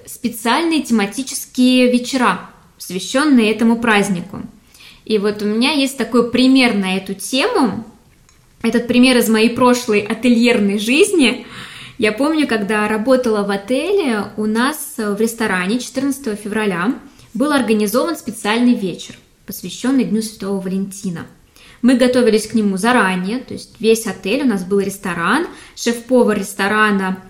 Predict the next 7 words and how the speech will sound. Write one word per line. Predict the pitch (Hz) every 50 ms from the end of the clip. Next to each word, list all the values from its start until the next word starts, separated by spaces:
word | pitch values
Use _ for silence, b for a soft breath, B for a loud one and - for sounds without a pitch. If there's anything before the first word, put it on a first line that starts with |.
| - -
он | 226 226
работал | 220 214 202 202 226 226 226 214 202
над | 202 190 196
специальным | 196 - 220 208 - - 233 220 214 208 196 190 185 190 208
меню, | 240 277 262 233 208 180 180 185 233 - - - - _ -
которое | - 214 208 254 254 233 226 208
было | 202 180 208 202 202 196 202